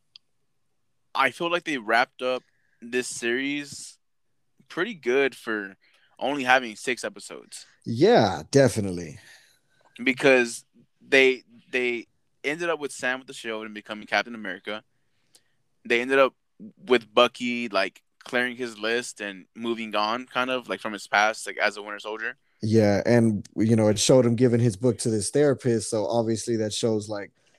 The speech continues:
Speaker 2: you know, he feels he, he's done with that part of his life. He doesn't need it, you know.
Speaker 1: And then we get the, the, the official beginning of John Walker's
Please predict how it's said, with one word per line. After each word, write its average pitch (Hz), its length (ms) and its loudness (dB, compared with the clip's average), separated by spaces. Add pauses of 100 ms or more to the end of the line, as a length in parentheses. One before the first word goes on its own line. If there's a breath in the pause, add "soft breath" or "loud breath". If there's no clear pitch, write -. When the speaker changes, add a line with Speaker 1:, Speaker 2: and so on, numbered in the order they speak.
(140)
Speaker 2:
you 113 100 -2
know, 101 140 0
he 113 160 4
feels 143 280 6
he, 139 180 4 (400)
he's 117 340 4
done 127 400 4
with 120 140 4
that 117 180 4
part 123 200 2
of 110 60 0
his 107 160 -2
life. 113 220 0
He 113 80 -2
doesn't 104 260 -2
need 107 220 -4
it, 98 180 -4
you 104 100 -6
know. 101 280 -8 (1600 soft breath)
Speaker 1:
And 117 160 0
then 117 240 2
we 117 140 0
get 127 180 4 (120)
the, 120 500 2
the, 110 440 4 (520)
the 101 500 -4 (320)
official 151 440 -2
beginning 123 520 -2
of 104 380 -4
John 117 260 -2
Walker's 110 640 -4